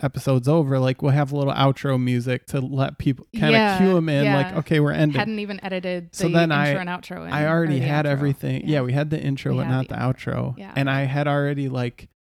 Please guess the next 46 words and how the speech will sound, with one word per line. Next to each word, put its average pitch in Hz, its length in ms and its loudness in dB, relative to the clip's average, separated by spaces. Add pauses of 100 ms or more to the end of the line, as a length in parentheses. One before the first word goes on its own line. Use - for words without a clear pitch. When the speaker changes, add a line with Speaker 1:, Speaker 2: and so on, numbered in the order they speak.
(380)
Speaker 1:
created 147 480 2
the 135 80 -2
final 139 420 -2
file. 131 460 0
Like, 131 180 -2
I 135 100 -2
had 139 240 0
it 139 120 0
in 135 120 -2
a 135 40 -2
little 135 220 0
folder 131 440 -2
called, 135 320 -4
like, 127 200 -4
final 131 500 -2
episodes. 127 760 -2 (680)
And 135 180 0
then 135 400 -2 (100)
it 139 120 -2
was 131 180 -4
like, 127 320 -4 (500)
"Oh, 160 440 0 (420)
yeah, 170 200 -2
we 175 120 0
should 185 240 -2
have 135 200 0
that 127 180 -2
outro." - 320 -4
So - 160 -2
I 139 80 2
went 147 260 -2
back 139 360 0
Speaker 2:
Yeah. 185 60 -10 (280)
Speaker 1:
and 135 160 -4
I 135 280 -4 (160)
updated 135 480 0
all 131 180 0
Speaker 2:
All 123 200 0
Speaker 1:
those. - 80 0
Speaker 2:
of 185 80 -6
Speaker 1:
And 185 180 0
Speaker 2:
'em. 196 60 0
Speaker 1:
it, - 140 -4 (160)
you 190 100 -2
know, 135 160 -2
Speaker 2:
Yep. 170 220 -8